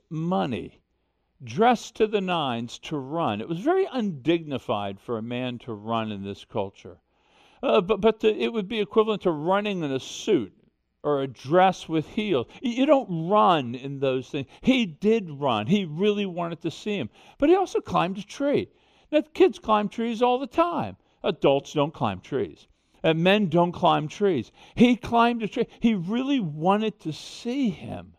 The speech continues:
Now, maybe it was because he had heard earlier Jesus dined with Matthew, called him to be a disciple, ate with many tax collectors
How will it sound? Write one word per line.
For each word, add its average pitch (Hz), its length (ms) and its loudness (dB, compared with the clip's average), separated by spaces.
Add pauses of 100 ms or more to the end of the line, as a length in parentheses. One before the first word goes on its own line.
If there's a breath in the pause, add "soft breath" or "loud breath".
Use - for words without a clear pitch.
(1600)
Now, - 280 -2 (340)
maybe 247 420 0
it 285 100 -4
was 190 180 -6
because 185 440 -6
he 185 100 -4
had 170 140 -2
heard 170 240 -6
earlier 170 480 -8 (1040)
Jesus 127 460 -6
dined 131 340 -8
with 104 160 -10
Matthew, 139 400 -10 (500)
called 107 300 -8
him 127 140 -10
to - 100 -14
be 127 160 -4
a 127 40 -2
disciple, 135 560 -12 (360)
ate 151 160 2
with - 180 -10
many 147 280 -6
tax 160 440 -10
collectors - 600 -14